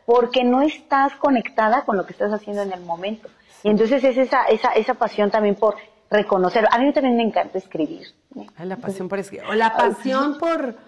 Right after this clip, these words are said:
Speaker 2: por viajar.
Speaker 1: Fíjate
Speaker 2: ¿Qué
Speaker 1: que
Speaker 2: tal
Speaker 1: es,
Speaker 2: esa?
Speaker 1: es, esa también nos conecta mucho.
Speaker 2: Sí, la pasión por, por el viaje, ¿no? Qué, qué bonito, ¿no?
Speaker 1: Pero ese viaje que, que, que de, de verdad disfrutas. Porque, digo, a mí me encanta estar en la fila.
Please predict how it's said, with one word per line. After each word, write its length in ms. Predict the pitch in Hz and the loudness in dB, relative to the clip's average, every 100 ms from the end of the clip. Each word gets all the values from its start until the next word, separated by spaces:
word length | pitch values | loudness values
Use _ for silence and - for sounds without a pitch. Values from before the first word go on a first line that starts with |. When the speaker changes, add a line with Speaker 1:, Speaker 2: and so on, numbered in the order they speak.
| _ _ | _ _
Speaker 2:
por 160 | 220 214 | -2 -2
viajar. 640 | 196 156 - 233 285 220 156 - - _ _ _ _ - | -2 -6 -4 -2 -2 -6 -10 -16 -18 _ _ _ _ -14
Speaker 1:
Fíjate 280 | 208 226 220 | -4 -2 -2
Speaker 2:
¿Qué 80 | |
Speaker 1:
que 80 | 226 | 0
Speaker 2:
tal 400 | 220 214 214 - | 2 2 2 2
Speaker 1:
es, 240 | 214 240 226 | 2 0 -2
Speaker 2:
esa? 100 | 233 | -4
Speaker 1:
es, 140 | 226 233 | -2 -4
esa 100 | 233 | -4
también 240 | 262 202 202 | -4 -2 -2
nos 100 | 202 | -2
conecta 420 | 190 170 170 185 | -4 -4 -4 -6
mucho. 320 | 175 165 - - - | -4 -6 -8 -16 -6
Speaker 2:
Sí, 200 | 226 208 | -4 -2
la 200 | 190 190 | -4 -4
pasión 380 | 202 190 214 208 | -8 -4 -6 -2
por, 220 | 240 233 | -4 -4
por 300 | 190 - 180 | -14 -12 -8
el 120 | 170 | -8
viaje, 420 | 165 180 180 - 165 | -8 -10 -12 -14 -14
¿no? 180 | 185 | -14
Qué, 160 | 196 196 185 | -12 -14 -14
qué 120 | 190 | -10
bonito, 480 | 180 208 196 - 170 | -6 -4 -6 -8 -14
¿no? 240 | 165 202 254 - - | -14 -14 -16 -16 -2
Speaker 1:
Pero 180 | 262 277 | 2 2
ese 220 | 269 370 | 4 2
viaje 440 | 269 254 262 311 | 4 4 2 -2
que, 560 | - 208 185 185 185 180 | 2 4 6 6 4 2
que, 220 | 180 175 - | 0 0 2
que 120 | 208 | 2
de, 240 | 196 190 - | 4 2 2
de 100 | 196 | 2
verdad 300 | 202 196 226 | 4 2 2
disfrutas. 560 | 285 - 247 220 147 - _ - | 0 2 0 0 -2 -6 _ -4
Porque, 300 | 202 233 - | 0 0 0
digo, 300 | 196 233 233 | 2 4 4
a 140 | - 214 | 4 4
mí 180 | 269 403 523 | 4 4 4
me 60 | |
encanta 400 | 240 - 220 226 | 2 2 0 2
estar 160 | 302 254 | 2 2
en 100 | 247 | 2
la 100 | 165 | 0
fila. 380 | - 208 226 180 | 0 0 2 0